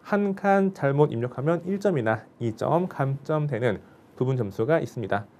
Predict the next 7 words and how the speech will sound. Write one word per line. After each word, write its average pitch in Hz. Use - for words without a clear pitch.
연말정산 220
추가 170
자료 170
입력 147
메뉴, 127
입력 156
방법. 110